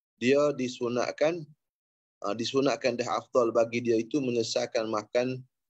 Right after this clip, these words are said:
makan malam dia terlebih dahulu. Jadi, setengah ulama mengkhususkan, ah, perkara ini, bukan,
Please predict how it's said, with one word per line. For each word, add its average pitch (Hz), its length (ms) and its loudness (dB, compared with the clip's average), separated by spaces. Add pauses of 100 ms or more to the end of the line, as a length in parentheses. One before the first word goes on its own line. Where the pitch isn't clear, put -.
(300)
makan 113 320 4
malam 113 240 6
dia 107 160 2
terlebih 104 400 2
dahulu. 95 320 -2 (160)
Jadi, 143 480 4 (480)
setengah 131 400 4
ulama 117 640 2
mengkhususkan, 143 960 2 (240)
ah, 110 240 2
perkara 117 480 2
ini, 113 400 -2
bukan, 131 240 -2